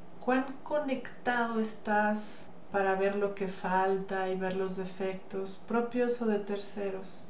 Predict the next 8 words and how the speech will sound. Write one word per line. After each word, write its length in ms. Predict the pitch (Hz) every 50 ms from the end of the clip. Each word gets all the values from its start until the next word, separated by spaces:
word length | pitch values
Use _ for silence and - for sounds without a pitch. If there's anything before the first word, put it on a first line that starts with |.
| - - -
Cuánto 600 | 214 214 208 214 220 226 220 214 - 214 208 208 202
has 260 | 196 190 190 - -
estado 960 | 196 - - - - - - 180 175 180 185 185 185 185 185 185 185 190 - -
viéndote 560 | 180 208 214 202 208 214 214 214 214 - 208
incapaz 1400 | 202 202 196 190 190 - 180 175 180 - - 190 185 190 202 214 220 226 220 214 - - - - - - - - -
o 100 | 208 196
buscando 600 | 196 196 185 - - - 226 220 220 214 214 208
salvadores. 1000 | 208 208 214 196 196 190 196 190 190 196 196 196 190 190 196 - - - -